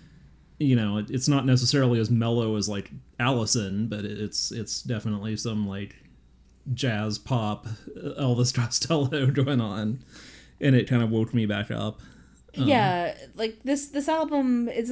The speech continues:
Speaker 2: when I say this is not, like, something you would remember a lot of, it's because it, it is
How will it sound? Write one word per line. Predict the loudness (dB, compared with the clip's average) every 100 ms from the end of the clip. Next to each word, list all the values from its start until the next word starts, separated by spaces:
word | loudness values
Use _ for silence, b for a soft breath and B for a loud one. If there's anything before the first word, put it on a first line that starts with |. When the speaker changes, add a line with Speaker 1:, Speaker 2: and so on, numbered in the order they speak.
| 0
Speaker 2:
when | 2
I | 2
say | 4 2
this | 0
is | -4 -4
not, | -6 -2
like, | -4 -4
something | -8 -8 -8 -6
you | -6 -6
would | -6 -8
remember | -6 -8 -8
a | -8
lot | -6 -4
of, | -4 -6
it's | -8
because | -10 -6 -6 -4
it, | -6 -2
it | 2
is | 2 2 -4